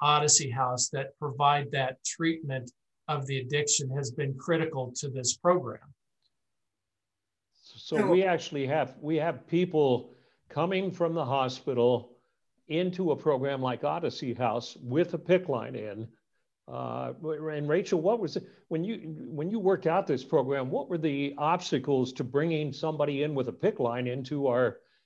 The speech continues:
Speaker 2: into our treatment program?
Speaker 3: Um, there's a lot of medical that, that needs to be taken care of, um, and they,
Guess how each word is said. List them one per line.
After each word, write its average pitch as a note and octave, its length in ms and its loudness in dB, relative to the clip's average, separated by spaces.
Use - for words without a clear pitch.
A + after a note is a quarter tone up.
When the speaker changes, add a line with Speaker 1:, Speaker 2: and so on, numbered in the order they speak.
Speaker 2:
into C3+ 260 -2
our A#2+ 300 0
treatment C3+ 360 -4
program? A2 400 -2
Speaker 3:
Um, F3+ 300 0
there's G3+ 180 2
a G#3+ 60 2
lot G#3 300 4
of A3+ 420 0
medical E3 880 -2
that, E3 220 -2
that E3 280 4
needs E3+ 320 -4
to E3+ 80 -10
be D#3+ 160 -8
taken E3 420 -6
care D3 420 2
of, D#3+ 140 -6
um, D3+ 440 -4
and E3 180 -4
they, F3 300 -4